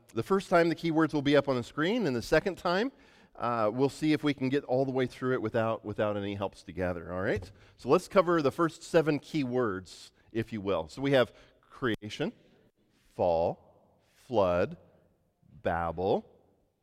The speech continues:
patriarchs, Egypt,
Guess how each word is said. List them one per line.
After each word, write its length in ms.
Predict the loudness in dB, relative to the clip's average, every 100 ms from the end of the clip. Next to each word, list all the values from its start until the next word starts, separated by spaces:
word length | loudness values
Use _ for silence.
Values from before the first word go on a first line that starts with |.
| _ -18
patriarchs, 1200 | -8 -8 -8 -10 -10 -4 -4 -4 -8 -20 -20 -20 _ _ _ _ -8
Egypt, 560 | -8 -6 -8 -8 -12